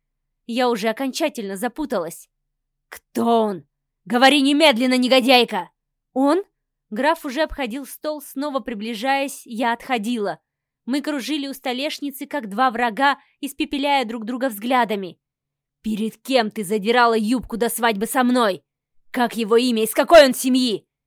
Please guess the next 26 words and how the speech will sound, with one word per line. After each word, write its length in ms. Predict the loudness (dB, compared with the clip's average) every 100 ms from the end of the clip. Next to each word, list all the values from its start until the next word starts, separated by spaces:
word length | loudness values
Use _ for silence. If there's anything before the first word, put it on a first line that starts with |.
| _
Говори 380 | -4 2 4 4
немедля!» 640 | 4 6 4 4 -2 -6 _ _ _ _ _
Я 220 | -2 0
отрицательно 720 | 0 -2 -6 -4 -4 -4 -6
замотала 480 | -4 -4 -2 -2 -2
головой. 600 | -2 0 0 0 -4 -4 _ _ -14 -12 -6
Я 200 | -2 0
не 100 | 0
собиралась 560 | -4 -2 2 2 2
говорить 440 | -2 -2 -2 -4 -6
ему 200 | -4 -4
правду, 580 | -2 -2 -2 -4 -8 -8 _ -12
ведь 220 | -8 -6 -4
этот 260 | -4 -4
бешеный 520 | -4 -4 -4 -4 -4
еще 240 | -4 -6 -6
накинется 540 | -6 -8 -8 -8 -8
на 120 | -8
бедную 420 | -6 -4 -4 -6 -8
Клару, 400 | -2 0 0 0
а 120 | 0
матушка 460 | 0 -2 -6 -10
Поля 320 | -8 -6 -4 -4
не 120 | -4
заслуживала 640 | -6 -4 -4 -4 -4 -2
этого. 520 | 0 0 -2 -6 -8